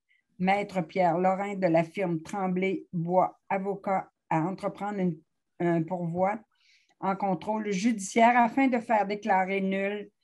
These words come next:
la résolution dix zéro deux vingt adoptée par la régie intermunicipale d'incendie Saint-Constant-Sainte-Catherine le vingt février vingt vingt.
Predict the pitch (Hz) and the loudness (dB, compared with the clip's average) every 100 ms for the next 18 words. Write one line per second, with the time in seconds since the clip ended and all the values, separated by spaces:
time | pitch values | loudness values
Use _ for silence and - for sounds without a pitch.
0 | _ _ 214 240 233 202 208 185 185 190 | _ _ 4 4 4 2 0 -2 -4 -2
1 | 190 - _ _ - 175 180 254 220 226 | -2 -4 _ _ -14 -4 0 2 2 0
2 | 208 202 190 190 180 208 - 208 190 196 | 2 2 4 2 0 -4 -2 0 0 -4
3 | - 214 185 185 185 190 175 196 190 - | -4 0 2 2 2 0 -2 -2 -4 -2
4 | 185 170 190 180 180 160 - 175 185 185 | -4 -2 -2 0 0 -2 -2 2 2 2
5 | 180 175 175 175 170 220 226 - _ _ | -2 -2 -2 -2 -2 -4 -6 -12 _ _
6 | - 262 269 254 226 254 233 226 208 190 | 0 2 4 2 2 0 2 0 -2 -2
7 | 226 254 226 190 180 233 240 226 190 185 | 2 4 6 4 4 2 2 0 0 0
8 | 202 220 190 180 170 | 0 0 0 0 0